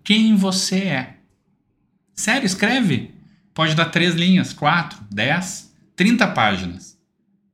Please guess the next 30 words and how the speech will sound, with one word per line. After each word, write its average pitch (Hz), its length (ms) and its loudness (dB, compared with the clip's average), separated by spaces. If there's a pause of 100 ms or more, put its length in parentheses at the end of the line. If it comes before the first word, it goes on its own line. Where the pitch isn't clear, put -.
Não 127 100 0
interessa. 139 760 -2 (720)
Depois 202 320 -2
que - 60 -6
tu 208 80 -2
terminar 160 400 4
isso, 151 440 0
olha 165 240 0
de 156 120 -4
quantas 214 400 -2
maneiras 156 400 2
tu - 140 -8
te 147 180 -8
descreveu. 123 840 -4 (760)
E 127 120 -2
aí 151 100 0
te 151 140 -6
pergunta: 120 800 -2 (680)
tudo 233 380 2
isso 180 280 2
definiu 151 460 0
quem 151 180 -4
eu 151 100 0
sou. - 560 -6
E 139 120 0
além 160 340 4
disso, 139 400 0
quem 185 200 -4
sou 165 300 -2
eu? 92 240 -4